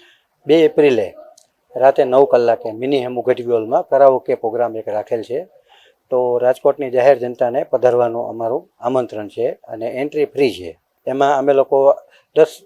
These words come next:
દસ જણા રોકાયેલા છે એન્કર સહિત. એમાં હું પોતે મુન્નાભાઈ ઠક્કર, ડોક્ટર પરેશભાઈ શાહ, મયુરભાઈ કોટક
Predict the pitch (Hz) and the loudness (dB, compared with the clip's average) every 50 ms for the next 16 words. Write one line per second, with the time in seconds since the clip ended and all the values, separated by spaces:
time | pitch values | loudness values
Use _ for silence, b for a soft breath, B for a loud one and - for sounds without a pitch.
0 | _ - 143 160 156 - 143 135 131 120 113 117 117 - 117 113 107 104 104 - | _ 4 6 6 6 6 4 2 2 2 2 2 0 0 0 2 2 2 2 2
1 | 143 147 127 131 123 - 127 101 - - 110 101 98 - _ _ _ _ _ _ | 0 -4 -4 -4 -2 -2 -2 -2 0 -2 -4 -4 -6 -10 _ _ _ _ _ _
2 | _ _ _ _ _ _ 120 117 123 123 120 120 120 - - _ _ _ _ - | _ _ _ _ _ _ -8 -4 -2 -2 0 -2 -2 -4 -10 _ _ _ _ -12
3 | 120 117 120 123 - - 127 123 123 127 131 123 110 123 120 - - 123 - - | -4 0 2 2 4 4 2 2 2 4 4 6 6 6 4 4 2 -2 0 2
4 | 139 135 131 139 - - - 123 117 - - 123 110 - 117 120 117 - - 127 | 2 2 2 0 -4 -8 -8 -8 -4 -2 -2 0 0 0 0 0 0 -2 -2 -4
5 | 117 110 - - 117 117 120 127 - - _ _ b b b b b _ - 127 | -4 -2 2 2 4 4 4 2 -2 -6 _ _ b b b b b _ -10 -4
6 | 123 127 131 117 110 120 120 113 - 113 113 - - 127 131 | 0 0 2 4 4 4 4 6 4 2 2 4 4 4 4